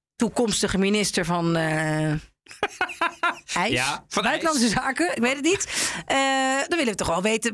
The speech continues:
Speaker 1: ja, wat dat, waar dat toe heeft geleid, wat voor cijfer de spreekbeurt, eh, heeft gekregen. Ik heb een vraag van, eh, een luisteraar voor jou,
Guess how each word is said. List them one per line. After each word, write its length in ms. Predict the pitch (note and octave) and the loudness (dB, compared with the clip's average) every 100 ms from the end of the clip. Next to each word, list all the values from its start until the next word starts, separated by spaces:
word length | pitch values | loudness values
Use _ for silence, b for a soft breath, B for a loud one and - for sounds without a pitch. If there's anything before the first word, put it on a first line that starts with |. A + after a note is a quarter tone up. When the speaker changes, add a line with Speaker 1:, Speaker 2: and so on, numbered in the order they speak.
| G#3+ | -2
Speaker 1:
ja, 220 | C#4 A3+ | -2 0
wat 180 | B3 C4 | 0 0
dat, 120 | B3+ | 0
waar 160 | A#3 C4 | 0 -2
dat 120 | B3+ | 0
toe 120 | C4+ | 0
heeft 140 | B3 - | 0 0
geleid, 380 | C4 C4 D#3+ - | 0 0 -2 -4
wat 120 | F3+ | -2
voor 120 | F#3 | 0
cijfer 380 | F#3 F3+ F3 E3+ B B _ | 0 -2 -4 -6 B B _
de 260 | F3 A#3+ - | -2 -2 0
spreekbeurt, 840 | - - C#4+ C4+ G3 F#3+ F3 - | -4 0 0 0 2 2 2 0
eh, 200 | F#3 F3 E3+ | 0 2 2
heeft 260 | E3+ E3 | 0 0
gekregen. 360 | E3+ - C#3+ D3 B - | -2 -2 -2 -4 B -6
Ik 140 | - D4+ | -2 0
heb 140 | A#3+ | 0
een 100 | G3+ | 0
vraag 400 | F3 E3+ C#4 - - | 0 -2 -4 -6 -10
van, 360 | - G3 F3+ E3 - | -4 0 0 -2 -2
eh, 580 | F3 E3 D#3+ D#3 D3+ D3+ - - - | 0 2 0 0 -2 -4 -6 -8 -2
een 120 | G3 | 0
luisteraar 480 | D#3+ D#3 - D#3 D3+ | 0 -2 -2 -2 -2
voor 100 | D#3 | 0
jou, 240 | D#3 | 0